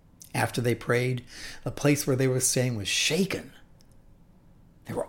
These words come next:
all filled with the Holy Spirit, and they spoke the word of God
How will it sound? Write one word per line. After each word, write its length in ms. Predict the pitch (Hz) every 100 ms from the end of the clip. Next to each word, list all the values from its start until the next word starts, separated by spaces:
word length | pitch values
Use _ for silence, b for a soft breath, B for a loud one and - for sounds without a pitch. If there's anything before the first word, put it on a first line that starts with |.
| -
all 340 | 226 185 139
filled 400 | 110 - 175 151
with 140 | 139
the 80 | 139
Holy 260 | 127 135 127
Spirit, 480 | - 127 95 - - - - B B B B -
and 160 | 120
they 100 | 117
spoke 580 | - - - 165 160 -
the 80 | 139
word 380 | 131 135 131 127
of 160 | 117
God 440 | - 104 107 117